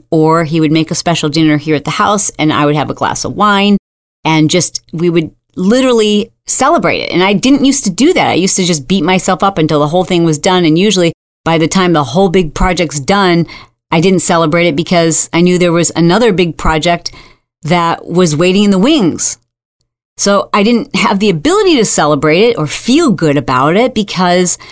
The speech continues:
I felt so much pressure to do the next thing. I don't live my life that way anymore. It's a slower pace. It's more fulfilling. It's more rewarding. It's less stressful.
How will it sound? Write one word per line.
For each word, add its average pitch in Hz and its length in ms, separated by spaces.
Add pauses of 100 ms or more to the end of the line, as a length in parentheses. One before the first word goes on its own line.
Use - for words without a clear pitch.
(100)
I 170 100
felt 185 200
so 196 100
much 190 220
pressure 240 580 (240)
to 233 100
do 185 200
the 285 100
next 427 300
thing. 147 360
I 185 100
don't 320 180
live 302 100
my 294 160
life 294 240
that - 160
way 240 140
anymore. 208 420 (440)
It's 160 180
a 143 40
slower 151 380
pace. 180 520 (420)
It's 165 240
more 147 500 (380)
fulfilling. 190 440
It's 190 140
more 156 160
rewarding. 160 460
It's - 160
less 143 180
stressful. 233 760